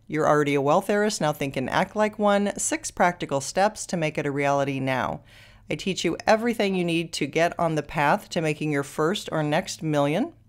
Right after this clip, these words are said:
And that's available on Amazon, or if you're outside the U S,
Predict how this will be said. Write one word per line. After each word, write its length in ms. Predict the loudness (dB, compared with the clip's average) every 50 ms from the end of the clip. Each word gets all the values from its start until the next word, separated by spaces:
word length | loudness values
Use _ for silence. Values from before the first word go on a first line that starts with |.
| -20 -20 -20 -20 -20 -12 -4 0
And 100 | 2 4
that's 200 | 4 2 2 0
available 540 | 4 4 6 6 6 4 6 6 6 6 6
on 260 | 4 4 2 0 0
Amazon, 760 | 0 0 2 2 2 2 2 4 4 6 6 4 4 2 0
or 220 | -2 -2 -2 -2
if 100 | -2 -2
you're 160 | -2 0 2
outside 380 | 2 2 2 2 2 2 2 2
the 80 | 0 0
U 160 | 2 4 4
S, 340 | 6 6 4 4 0 -4